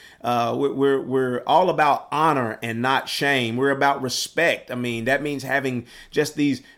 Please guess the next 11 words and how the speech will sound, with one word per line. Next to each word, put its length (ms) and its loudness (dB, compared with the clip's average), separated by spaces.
mutual 680 2
admiration 960 2
of 280 -6
feelings 500 0
towards 520 0
one 200 -4
another. 320 -4
And 160 -2
of 120 -6
course, 320 -2
union. 520 -4